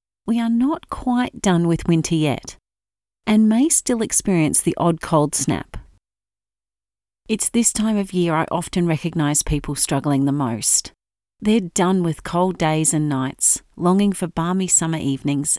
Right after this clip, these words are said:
and time outside. In our month of grace, I thought it would be fitting for my final episode on grace to focus on ways we can get ourselves out of a funk or overcome a case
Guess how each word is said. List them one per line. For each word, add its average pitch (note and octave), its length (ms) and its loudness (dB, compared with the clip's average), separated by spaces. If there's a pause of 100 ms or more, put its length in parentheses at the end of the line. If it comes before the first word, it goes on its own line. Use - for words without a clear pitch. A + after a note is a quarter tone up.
and D#3+ 160 -4
time D3 320 -2
outside. - 680 -4 (1500)
In A#3 140 4
our A3+ 120 2
month A#3 300 0
of A#3 140 -6
grace, D3+ 640 -2
I F#3+ 100 -4
thought B3 300 -2
it - 80 -8
would B3+ 120 -2
be B3 120 -2
fitting D#3 420 -4
for E3+ 140 -8
my E3 160 -2
final A#3+ 480 -4
episode E3 520 -2
on C#3+ 120 -2
grace C3 400 -2
to - 160 -8
focus F#3+ 520 -2
on D#3 220 -4
ways F3 400 -2
we G#3+ 80 -4
can F#3 180 -6
get D#3+ 200 -6
ourselves D3 760 -2 (300)
out E3+ 180 -2
of A3 120 -4
a B3+ 80 0
funk C#3 400 -4 (480)
or G#3+ 200 0
overcome G3+ 640 0
a D#3+ 80 -4
case - 460 -4